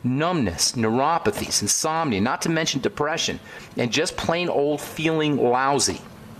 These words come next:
Fibromyalgia is associated with weight issues. It's associated with messed up blood sugar. It's associated with autoimmune problems, lupus, rheumatoid arthritis, other types of arthritis. There may also be a risk for heart disease, according to an article published in the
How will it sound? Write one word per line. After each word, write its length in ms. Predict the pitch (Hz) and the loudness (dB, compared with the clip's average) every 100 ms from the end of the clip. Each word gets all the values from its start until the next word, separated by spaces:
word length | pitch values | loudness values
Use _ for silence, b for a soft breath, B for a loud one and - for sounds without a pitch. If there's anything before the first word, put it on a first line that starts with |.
| - - - - B B B B B B | -18 -18 -20 -16 B B B B B B
Fibromyalgia 720 | - 143 151 165 147 135 135 | -4 -2 0 0 0 0 0
is 60 | 127 | 0
associated 440 | 117 127 101 87 | 2 2 2 2
with 120 | 85 117 | 2 2
weight 200 | 170 175 | 2 2
issues. 460 | 160 175 165 139 | 2 2 2 2
It's 140 | 107 - | 0 0
associated 520 | - 101 - 104 92 | 0 0 0 0 2
with 200 | 92 101 | 0 2
messed 340 | 107 127 - | 2 2 0
up 160 | 98 - | -4 -2
blood 240 | 143 160 | -2 0
sugar. 380 | - 165 156 156 B B | 0 0 0 -2 B B
It's 160 | 101 | 0
associated 580 | 107 - 101 - 113 98 | 0 2 2 2 2 2
with 160 | 95 - | 2 0
autoimmune 680 | 110 101 95 104 165 185 175 | -2 -2 -2 -2 0 -2 -2
problems, 560 | 165 151 147 147 110 | -4 -2 -2 -4 -2
lupus, 480 | 110 175 - 151 - | -2 -2 -2 -2 0
rheumatoid 480 | 113 131 117 104 87 | 0 0 2 0 2
arthritis, 640 | 82 - 147 160 160 156 | -2 -2 -2 -2 -2 -2
other 160 | 120 156 | -2 -2
types 280 | 156 156 - | -4 -4 -4
of 120 | 139 | -2
arthritis. 680 | 139 139 139 143 151 - - B B B - | -4 -2 -2 -2 -2 -4 -4 B B B 0
There 140 | 123 | 2
may 140 | 123 | 4
also 320 | 113 135 - 113 | 2 2 0 0
be 160 | 117 | 2
a 40 | 98 | 2
risk 300 | 117 127 - | 2 0 -2
for 140 | 95 | -4
heart 340 | - 143 156 | -2 -4 -4
disease, 400 | 151 143 151 151 | -4 -2 -2 -2
according 280 | 117 - 110 | -2 -2 -2
to 80 | 120 | -2
an 100 | - | 0
article 420 | 117 110 - 104 B B B - | 0 0 -2 -4 B B B -6
published 420 | 127 123 113 101 | -4 -2 -4 -2
in 80 | 98 | -2
the 180 | 87 | -2